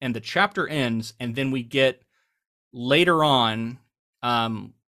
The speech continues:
Lila learning about what happened and what was going on with Norman from, like, a, from,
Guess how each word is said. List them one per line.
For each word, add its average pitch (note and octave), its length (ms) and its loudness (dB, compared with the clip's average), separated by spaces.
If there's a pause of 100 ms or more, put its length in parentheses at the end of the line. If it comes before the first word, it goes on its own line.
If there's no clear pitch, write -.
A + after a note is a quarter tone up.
Lila C3 440 2
learning C#3+ 380 2
about A#2+ 260 0
what A#2 160 -2
happened A#2+ 560 -4
and A#2 160 -8
what A#2+ 180 -4
was B2+ 220 -8
going B2 280 -6
on A#2 100 -4
with A#2 80 -6
Norman A#2+ 560 -6
from, A#2+ 180 -6
like, A2 160 -4
a, - 400 -18
from, A#2+ 360 -6